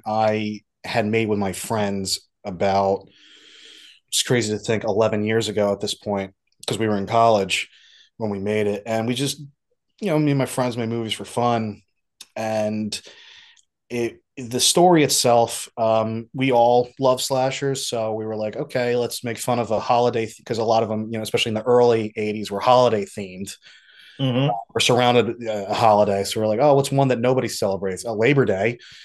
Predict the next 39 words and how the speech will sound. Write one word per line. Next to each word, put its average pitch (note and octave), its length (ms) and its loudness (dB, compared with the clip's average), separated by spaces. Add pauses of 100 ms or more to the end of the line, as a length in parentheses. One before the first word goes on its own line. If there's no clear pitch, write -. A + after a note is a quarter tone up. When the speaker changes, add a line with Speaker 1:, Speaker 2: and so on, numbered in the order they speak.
Speaker 2:
Yeah. B2 180 2
Speaker 1:
Oh, C#3 40 4
that's D3 180 -2
a C#3+ 40 -8
good A2 180 2
one." G#2+ 260 -2 (120)
Um, A2 500 2 (300)
so A2+ 320 2
we A2+ 100 -2
just A2+ 220 -4
kinda A#2 220 -2
came A#2 180 -4
up A2 100 -4
with G#2+ 120 -4
the G#2 180 -12
generic, G#2+ 560 -2 (240)
um, G2+ 500 -2 (920)
people C3+ 260 0
bully A#2+ 320 4
the A2+ 80 2
weird A2+ 300 -2
kid, A2+ 500 0 (600)
and G#2+ 540 -2 (120)
then A2 640 0
the A#2+ 140 2
weird A#2 320 0
kid A#2 320 0
or A2 420 -2 (180)
someone A#2 340 -2
they G2+ 100 -4
think E3 260 0
is C3+ 120 0
the A#2 100 2
weird G#2+ 240 -4
kid G#2+ 200 -8
comes - 600 -2 (400)
t-, - 120 -12
for A#2+ 200 0
revenge G#2+ 680 -2